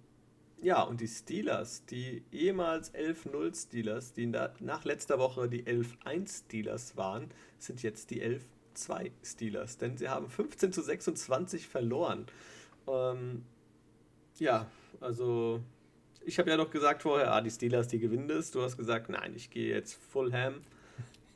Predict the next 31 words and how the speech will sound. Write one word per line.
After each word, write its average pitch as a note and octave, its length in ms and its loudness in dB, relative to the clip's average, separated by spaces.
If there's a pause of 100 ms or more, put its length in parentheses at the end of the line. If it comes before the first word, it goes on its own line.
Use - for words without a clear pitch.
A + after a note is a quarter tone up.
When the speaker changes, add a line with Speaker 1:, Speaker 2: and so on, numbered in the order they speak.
(220)
Speaker 2:
Das B2 460 4
Speaker 1:
Ähm, B2 40 -2
Speaker 2:
war, C#3+ 160 12
glaub C3+ 200 12
ich, B2+ 80 8
Speaker 1:
ja. - 40 4
Speaker 2:
O-Ton C3+ 420 8
gerade A#2 280 6
gewesen, A#2+ 420 2
ja. C#3+ 240 4 (180)
Speaker 1:
Ja, - 220 0
ja, D3 240 4
ich B2 140 6
hab's - 160 -2
mir D#3+ 80 2
angehört. B2+ 480 0
<laughs> F3+ 640 4 (560)
Ähm, C#3 500 8
und C#3 160 -2
du C#3 60 -6
gehst, D#3 400 2
äh, C#3 420 2
mit C3 400 -4
den C#3+ 160 0
Bills C3+ 480 2
und D#3+ 320 -4
machst C3 460 -6
da D#3+ 400 -2
den - 220 -10
nächsten - 300 -4
Punkt. - 400 -14